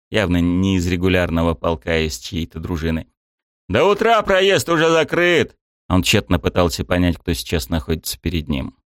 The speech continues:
Не только сам попаданец, но и все янычары с искмагами были одеты как дворяне, и кони под ними горцевали дорогие. «Убирай свою оглоблю, десятник!» Граф Приарский показал плёткой на импровизированный шлагбаум.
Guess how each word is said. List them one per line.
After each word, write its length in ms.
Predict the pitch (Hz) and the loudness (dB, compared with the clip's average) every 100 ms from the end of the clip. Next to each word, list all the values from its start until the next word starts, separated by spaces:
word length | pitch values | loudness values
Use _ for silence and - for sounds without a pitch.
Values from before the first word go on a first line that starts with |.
| _ _ _ - | _ _ _ -4
Не 100 | 123 | -2
только 360 | 190 185 170 | 0 0 0
сам 240 | 131 135 123 | 0 0 0
попаданец, 800 | 120 - 117 104 135 135 - - | -4 -2 -2 2 2 0 -2 -2
но 80 | 104 | -2
и 100 | 92 | -2
все 260 | - 113 | -2 0
янычары 600 | 101 95 - 107 113 110 | 2 0 0 0 2 0
с 100 | - | -2
искмагами 720 | 92 - 90 92 95 85 80 | -4 -2 0 2 2 0 0
были 260 | 78 87 160 | -2 -2 0
одеты 360 | 98 98 113 71 | 0 0 -4 -4
как 200 | 87 85 | -4 0
дворяне, 640 | 87 87 90 113 131 127 _ _ _ - | 0 2 2 2 0 -4 _ _ _ -6
и 80 | 95 | -4
кони 320 | - 165 185 | 0 -2 -2
под 220 | 151 143 | -4 -2
ними 320 | 127 120 90 | -2 0 -2
горцевали 600 | - 87 - - 80 82 | -2 -4 -4 -4 -4 -2
дорогие. 600 | 101 143 175 170 127 156 - _ _ _ _ _ _ _ _ _ | -4 -4 -6 -8 -8 -10 -18 _ _ _ _ _ _ _ _ _
«Убирай 520 | 95 123 185 214 220 170 | -2 2 4 4 4 2
свою 320 | 139 147 143 | 2 4 4
оглоблю, 680 | 139 135 175 170 104 82 69 | 4 2 2 4 2 0 -2
десятник!» 800 | 85 95 131 151 139 85 - _ _ _ - | -4 -2 0 0 0 -4 -8 _ _ _ -4
Граф 320 | 95 107 - | 0 0 0
Приарский 480 | 95 110 98 - 95 | 0 0 0 -4 -6
показал 480 | 92 - 92 92 | -4 -2 2 2
плёткой 460 | 85 85 90 - 85 | 0 -2 -2 0 0
на 180 | 85 87 | 2 0
импровизированный 720 | 82 85 85 80 85 80 80 | -2 -2 -2 -2 -2 -2 -4
шлагбаум. 720 | - 87 82 80 78 76 - | -4 -8 -6 -2 -2 -2 -8